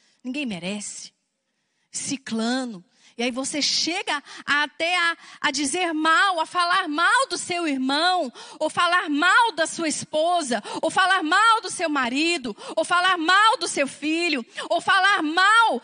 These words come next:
do seu patrão. Sabe, a sua luta não é contra eles, não é contra carne ou sangue. Nós precisamos entender isso, que a no-, nossa luta é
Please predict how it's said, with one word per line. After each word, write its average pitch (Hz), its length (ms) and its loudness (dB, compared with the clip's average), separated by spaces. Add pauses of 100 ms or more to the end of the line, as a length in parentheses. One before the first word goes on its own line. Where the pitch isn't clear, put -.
(140)
do 277 100 -4
seu 381 220 -2
patrão. 302 760 0 (2250)
Sabe, 208 480 -6 (220)
a 208 60 -8
sua 240 320 -2
luta 214 520 -4 (180)
não 220 500 0
é 269 320 -2
contra 247 540 -6
eles, 208 640 -8
não 254 200 -2
é 277 100 -2
contra 285 320 -6
carne 285 300 -6
ou 302 80 -6
sangue. 285 580 -10 (1400)
Nós 233 200 -6
precisamos 285 560 -6
entender 302 440 -6
isso, 302 400 -8 (760)
que 247 60 -6
a 262 100 -2
no-, 269 180 -6
nossa 302 340 -4
luta 285 280 -6
é 285 60 -8